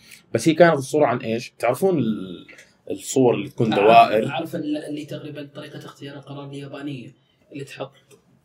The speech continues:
Speaker 2: د-، ثلاث دو-، أو
Speaker 1: أربع دوائر
Speaker 2: أربع
Speaker 1: كمان.
Speaker 2: دوائر.
Speaker 1: وكل
Speaker 2: وتحط
Speaker 1: دائرتين لما تجتمع في شيء يطلع عندك شيء.
Speaker 2: صحيح.
Speaker 1: عرفتها؟
Speaker 2: إيه، كان تقريبا هذا في بعد في الرياضيات اللي تحط دائرة ودائرة في النص، والجواب اللي يطلع في النص تقريبا كان اسمه رسم، آه،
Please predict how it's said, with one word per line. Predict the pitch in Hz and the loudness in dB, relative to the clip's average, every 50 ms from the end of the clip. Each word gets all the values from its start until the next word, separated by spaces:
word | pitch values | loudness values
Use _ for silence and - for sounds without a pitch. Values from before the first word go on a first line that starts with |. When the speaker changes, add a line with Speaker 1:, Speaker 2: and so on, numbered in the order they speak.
| - 139 135 | -20 -16 -14
Speaker 2:
د-، | 139 135 | -14 -12
ثلاث | - 135 156 147 - - | -12 -12 -12 -12 -12 -12
دو-، | 143 143 143 143 - _ - | -10 -10 -10 -10 -12 _ -14
أو | 143 139 135 - | -14 -12 -4 0
Speaker 1:
أربع | - 139 135 131 107 104 | 0 2 4 4 4 4
دوائر | 107 110 - - | 4 2 2 2
Speaker 2:
أربع | - - - | 2 0 0
Speaker 1:
كمان. | - - | 0 0
Speaker 2:
دوائر. | - - - - - - 196 202 - - _ _ _ _ - | 0 0 0 -2 -2 -4 -6 -6 -8 -10 _ _ _ _ -4
Speaker 1:
وكل | - - 151 143 | 0 4 4 6
Speaker 2:
وتحط | 127 131 | 8 8
Speaker 1:
دائرتين | 135 127 131 131 - - 147 139 127 120 | 8 8 6 4 6 6 8 8 6 4
لما | 117 113 113 110 | 0 -2 -4 -4
تجتمع | 107 - - 135 135 127 113 | -4 -4 -2 0 0 0 0
في | - | 2
شيء | 147 147 | 4 4
يطلع | 143 - - 117 | 4 4 2 0
عندك | 101 113 120 117 107 - | -2 0 0 0 -2 -2
شيء. | - - 135 127 127 | -2 -6 -6 -6 -8
Speaker 2:
صحيح. | 117 - - - - - 110 | -12 -18 -20 -14 -6 -2 0
Speaker 1:
عرفتها؟ | 117 110 - 107 110 127 160 175 _ _ _ - | 0 0 0 2 2 2 2 0 _ _ _ -12
Speaker 2:
إيه، | 143 131 117 117 - - | -12 -12 -12 -12 -10 -6
كان | - 190 202 185 | -4 -4 -2 -2
تقريبا | 214 202 202 196 196 190 175 | -4 -6 -6 -6 -6 -4 -4
هذا | 185 190 180 175 | -4 -2 -4 -4
في | - - 190 | -6 -6 -6
بعد | 180 - - | -6 -6 -8
في | - 156 | -8 -8
الرياضيات | 151 156 151 151 151 151 151 139 131 | -8 -6 -6 -6 -6 -8 -8 -8 -10
اللي | 139 131 | -12 -14
تحط | 131 - 127 127 - _ - | -14 -14 -16 -20 -20 _ -12
دائرة | 139 143 131 139 143 147 156 | -8 -8 -6 -6 -6 -6 -8
ودائرة | 156 156 151 127 135 143 147 196 233 - _ _ _ _ _ _ _ _ | -6 -6 -6 -6 -6 -6 -6 -6 -6 -8 _ _ _ _ _ _ _ _
في | - - | -12 -8
النص، | 139 139 151 196 233 - - - | -8 -6 -6 -8 -10 -10 -10 -10
والجواب | 139 131 131 131 143 160 175 165 | -8 -8 -8 -8 -6 -6 -6 -6
اللي | 151 151 | -8 -10
يطلع | 151 - 156 147 | -10 -10 -10 -10
في | 135 - 151 | -10 -10 -14
النص | 143 165 175 170 | -14 -14 -14 -14
تقريبا | - 160 143 143 139 139 | -14 -16 -16 -14 -14 -14
كان | 135 147 143 | -14 -14 -14
اسمه | 135 131 - 139 139 139 | -14 -14 -14 -14 -14 -14
رسم، | 139 139 135 - - 135 131 131 127 123 120 | -14 -14 -16 -16 -16 -16 -14 -14 -16 -16 -16
آه، | 107 107 - - - _ _ _ | -18 -18 -20 -20 -20 _ _ _